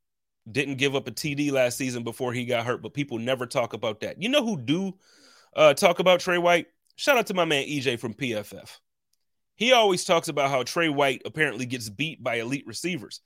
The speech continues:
but he doesn't talk about how Trey White didn't give up a touchdown last season and he went against elite receivers before he went down. He doesn't talk about how Trey White is an all-pro. He doesn't. Shout out to my man E J. All love.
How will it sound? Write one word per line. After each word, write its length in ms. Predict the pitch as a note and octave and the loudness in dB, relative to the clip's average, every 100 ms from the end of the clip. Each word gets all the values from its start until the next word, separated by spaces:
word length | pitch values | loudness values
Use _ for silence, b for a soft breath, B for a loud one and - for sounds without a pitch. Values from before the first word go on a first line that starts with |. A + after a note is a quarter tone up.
| B B B B | B B B B
but 140 | C3+ | 4
he 60 | A#2+ | 4
doesn't 420 | A#2 G#3+ A3 F3+ | 8 8 8 6
talk 260 | D#3 C#3 C3+ | 4 4 2
about 380 | A#2 A#2 C3 - _ _ _ _ _ _ _ _ _ _ _ _ _ _ _ _ _ | 2 2 0 -6 _ _ _ _ _ _ _ _ _ _ _ _ _ _ _ _ _
how 220 | C3+ C#3 | 0 2
Trey 240 | C3 D3 C#3 | 2 2 4
White 220 | B2+ B2 | 4 2
didn't 200 | C3+ C3+ | -2 -2
give 140 | C3 | -2
up 80 | C3 | -4
a 60 | C#3 | 0
touchdown 400 | E3 E3 C#3+ B2+ | 0 2 0 2
last 200 | A#2+ A#2+ | 2 2
season 280 | B2+ B2+ | -4 -4
and 80 | B2 | -2
he 80 | C#3 | -2
went 180 | C#3 G3 | -2 -4
against 540 | D3 C3 - - - - | -4 -4 -8 -14 -12 -6
elite 260 | A#2+ C3 - | -4 -4 -6
receivers 420 | A#2 B2 A#2 G#2+ | -8 -6 -8 -8
before 300 | A2+ - A2 | -10 -8 -8
he 120 | A2 | -8
went 200 | G2+ - | -10 -12
down. 240 | F#2+ A#1+ _ _ b b b b b | -14 -16 _ _ b b b b b
He 120 | C3+ | -2
doesn't 300 | C3 F#3 A#3 | 8 8 8
talk 220 | D#3+ C3+ B2+ | 4 4 4
about 260 | B2 A#2+ | 4 4
how 380 | A#2+ A#2 A#2 - _ _ _ | 4 4 2 -2 _ _ _
Trey 240 | - D#3 D3+ | -2 0 2
White 380 | C3+ C#3 C#3 _ | 2 2 0 _
is 160 | B2 C3+ | -6 -2
an 60 | |
all-pro. 560 | C#3 C#3+ D#3+ F#3+ D3+ - _ _ _ _ _ _ | -2 -2 2 2 2 -2 _ _ _ _ _ _
He 140 | - C#3+ | -6 -2
doesn't. 280 | G#3 F#3+ E3+ | 0 -2 2
Shout 160 | A3 | 6
out 80 | D#3+ | 6
to 60 | C3+ | 4
my 100 | B2 | -2
man 160 | A#2 F2+ | -2 -6
E 160 | G#2+ | -8
J. 220 | F2+ E2 - | -10 -10 0
All 180 | D3 B2 | 2 2
love. 320 | G2+ F#2+ | -2 -8